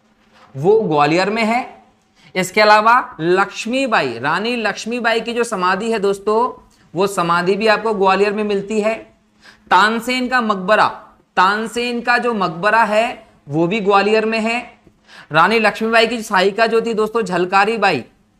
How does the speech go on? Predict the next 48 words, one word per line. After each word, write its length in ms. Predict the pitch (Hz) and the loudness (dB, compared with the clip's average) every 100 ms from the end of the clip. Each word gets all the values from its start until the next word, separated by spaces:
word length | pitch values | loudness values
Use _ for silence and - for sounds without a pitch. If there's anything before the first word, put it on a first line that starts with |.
| _ _ - | _ _ -12
झलकारी 640 | 131 170 180 196 202 240 | -4 -2 2 4 2 2
बाई 280 | 208 214 220 | 2 2 4
जो 160 | 220 214 | 0 -2
थी, 240 | 220 233 | -2 -4
इनकी 480 | 233 185 190 190 247 | -4 -4 -4 -4 -4
समाधि 460 | - 196 185 185 | -4 -4 -2 -2
भी 120 | 202 202 | -2 0
आपको 280 | 190 185 | 0 -2
कहाँ 240 | 202 180 185 | -6 -6 -4
देखने 260 | 180 175 | -6 -8
को 100 | 180 | -6
मिलती 320 | 185 175 175 185 | -4 -4 -4 0
है? 420 | 202 262 285 - _ _ - | 2 0 -2 -16 _ _ -4
ग्वालियर 420 | 165 175 175 170 | 4 4 4 -2
में 120 | 160 | -4
देखने 240 | 147 143 147 | -6 -8 -8
को 100 | 143 | -8
मिलती 340 | 139 135 196 | -8 -6 -2
है। 420 | 196 240 302 - - | 2 2 0 -10 -8
ये 80 | 170 | -4
सभी 240 | 214 208 | -4 -4
इंपॉर्टेंट 520 | 202 175 - - 160 | -6 -6 -6 -6 -10
प्लेसेस 420 | 131 135 214 214 | -10 -8 -6 -4
हैं। 340 | 233 254 - - _ | -2 -4 -6 -20 _
ग्वालियर 380 | 156 160 165 185 | 0 2 4 0
के 120 | 170 | -2
किले 240 | 156 156 170 | -4 -4 -4
के 120 | 180 | -4
कारण 260 | 175 165 | -2 -2
ये 60 | 165 | -4
पूरा 240 | 160 156 | -6 -4
एरिया 220 | 147 139 139 | -4 -4 -6
फेमस 460 | - 139 190 208 | -6 -6 -4 -2
है। 280 | 226 262 - - - | -2 -2 -8 -14 -4
ग्वालियर 400 | 165 175 208 240 | 4 4 4 0
के 120 | 262 | -2
किले 200 | 233 254 | 0 0
की 80 | 233 | 0
हम 140 | 254 | 0
बात 240 | 208 214 214 | 2 2 0
करें 200 | 247 214 | -4 -2
दोस्तों, 300 | 220 220 240 | -4 -2 -2
तो 100 | 247 | -2
ये 340 | 214 190 254 | -4 0 0
एक 320 | 269 208 220 | 0 2 0
समय 480 | 220 226 233 247 240 170 | 0 -4 -4 -4 -8 -10
हम 160 | 190 | -4
देखें 420 | 190 185 254 180 | 0 0 0 -2